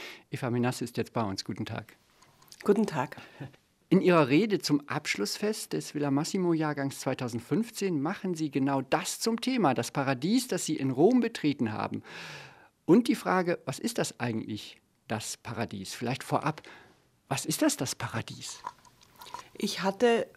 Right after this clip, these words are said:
Speaker 2: bevor ich nach Rom gekommen bin, diesen Begriff Paradies einfach nur so als Begriff im Kopf. Ich habe gar nicht kapiert, was es bedeutet. Und erst in der eigenen Paradieserfahrung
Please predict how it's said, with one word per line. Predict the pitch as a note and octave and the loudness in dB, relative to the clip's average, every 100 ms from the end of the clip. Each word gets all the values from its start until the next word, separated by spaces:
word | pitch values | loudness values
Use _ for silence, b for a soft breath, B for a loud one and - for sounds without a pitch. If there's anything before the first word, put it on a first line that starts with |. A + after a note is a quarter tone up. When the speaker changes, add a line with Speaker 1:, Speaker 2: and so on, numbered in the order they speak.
| _ | _
Speaker 2:
bevor | A3 G3 F#3+ G3+ B3+ | -4 0 4 6 6
ich | A3 - - | 4 0 2
nach | G3+ E3 | 2 4
Rom | F3+ A#3 | 4 6
gekommen | B3 A3 G3+ G#3 A3 G#3+ | 4 0 0 2 2 2
bin, | A3 A3 G#3+ B B B _ _ | 2 2 -2 B B B _ _
diesen | G#3 G3+ G#3+ G3 F3 | 0 4 4 4 2
Begriff | G3+ G3 A#3 - | -2 2 0 2
Paradies | A3 G3 G3+ A3 A#3+ - | 0 2 2 2 0 0
einfach | G#3 A3 G#3+ | 0 0 2
nur | G#3+ A#3 | 2 4
so | A3+ | 4
als | G3+ - | 2 2
Begriff | G#3 F#3 C#4+ - | -2 2 0 2
im | F3 | 0
Kopf. | D#3 C#3 - - - | 0 -6 -6 -8 -8
Ich | - | -2
habe | F#3 - | -2 -2
gar | - F#3 B3 | 0 2 2
nicht | D4 - - - _ | 0 -4 -14 -20 _
kapiert, | - A3 - D#4+ - | -2 -2 2 0 2
was | A#3+ | -2
es | B3 - | -2 -6
bedeutet. | A3 B3+ A#3+ - A2 - - B B B B B B | -2 0 0 -2 -8 -12 -18 B B B B B B
Und | - G2 | -2 0
erst | - F#3 - - | 0 0 0 -4
in | A3 | -2
der | G#3+ F#3+ - | -2 0 4
eigenen | F3+ A#3+ B3+ A#3 A3+ | 4 4 2 0 0
Paradieserfahrung | G#3+ G3+ G3+ A3 C#4 - - F#3+ F3+ G#3 E3 D3+ | -2 0 -2 0 0 -2 -4 0 2 4 2 0